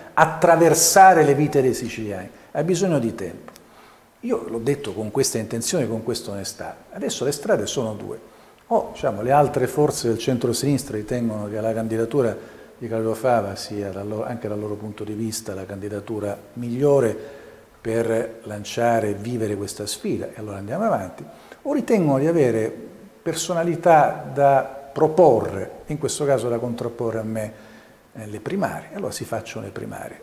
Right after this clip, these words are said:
Altre strade non ne vedo, nel senso che le primarie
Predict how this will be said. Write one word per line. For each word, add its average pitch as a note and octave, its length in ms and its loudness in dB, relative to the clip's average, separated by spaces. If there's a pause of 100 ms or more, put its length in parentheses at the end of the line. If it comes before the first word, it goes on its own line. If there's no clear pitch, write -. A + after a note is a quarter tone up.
(100)
Altre G3+ 320 -2
strade - 580 -2 (140)
non D#3+ 160 -6
ne C#3 100 -2
vedo, A#2 280 0
nel A#2+ 100 -6
senso D#3+ 300 0
che D3+ 80 4
le E3 80 2
primarie G#2+ 720 2